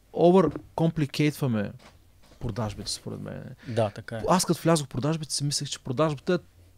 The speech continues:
Speaker 1: добрият продавач е този, който говори много.
Speaker 2: Да.
Speaker 1: Ба, ба, ба, така и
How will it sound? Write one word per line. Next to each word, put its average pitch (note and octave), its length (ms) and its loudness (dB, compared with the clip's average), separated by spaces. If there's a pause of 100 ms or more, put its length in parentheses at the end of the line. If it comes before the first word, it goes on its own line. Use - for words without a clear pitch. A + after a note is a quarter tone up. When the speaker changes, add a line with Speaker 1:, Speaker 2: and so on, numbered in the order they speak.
(420)
Speaker 1:
добрият D3 400 8
продавач F3 440 6
е C#3+ 40 -6
този, F3 280 2
който D#3+ 280 2
говори C3+ 320 6
много. G2 420 -4
Speaker 2:
Да. A#2 260 0 (300)
Speaker 1:
Ба, A#3+ 80 8
ба, A3+ 580 8
ба, A3+ 120 6
така - 160 0
и C4 280 2